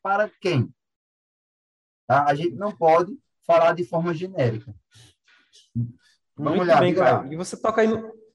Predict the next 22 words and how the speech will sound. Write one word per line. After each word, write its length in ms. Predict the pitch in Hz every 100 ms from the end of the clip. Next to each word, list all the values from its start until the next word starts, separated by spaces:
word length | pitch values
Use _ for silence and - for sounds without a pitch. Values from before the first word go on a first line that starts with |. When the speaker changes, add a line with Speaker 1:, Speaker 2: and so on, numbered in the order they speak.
| _ _ _
Speaker 2:
você 140 | - -
toca 300 | 226 226 226
aí 80 |
já 140 | 214 220
numa 140 | 226
questão, 640 | 220 214 - 214 208 214 196
é, 100 | 190
que, 320 | - 185 185
que 120 | 185
eu 40 |
queria, 480 | 170 - 190 175 170 - -
é, 120 | 139
bastante 460 | 135 151 - 175 -
acentuar, 640 | 143 139 196 175 151 147
e 60 | 208
é 100 | 208
sobre 180 | 202 214
a 60 |
questão 460 | 214 208 214 214 -
ética 520 | 190 196 190 - 170
mesmo, 400 | 156 139 131 123
né? 180 | 139